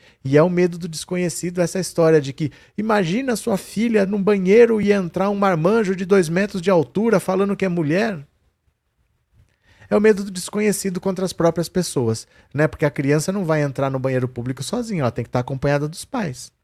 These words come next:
A criança acha que só usa banheiro sozinho na escola. Mas na, na rua assim ninguém usa. A criança não usa banheiro público sozinho. O pai ou a mãe acompanha o filho no banheiro. E além disso, quem muito, quem mais tem medo dessa situação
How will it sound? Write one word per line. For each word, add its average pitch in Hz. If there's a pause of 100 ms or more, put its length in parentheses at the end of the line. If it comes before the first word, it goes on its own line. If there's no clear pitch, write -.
(1000)
A 110
criança 123
acha 123
que -
só 135
usa 127
banheiro 127
sozinho 143
na 151
escola. 151 (680)
Mas 107
na, 120
na 123
rua 123
assim 127
ninguém 262
usa. 131 (180)
A 95
criança 120
não 214
usa 147
banheiro 139
público 127
sozinho. 117
O 123
pai 131
ou 147
a 143
mãe 127
acompanha 180
o 143
filho 143
no 170
banheiro. 165 (440)
E 147
além 180
disso, 170
quem 202
muito, 190
quem 202
mais 190
tem 190
medo 143
dessa 117
situação 139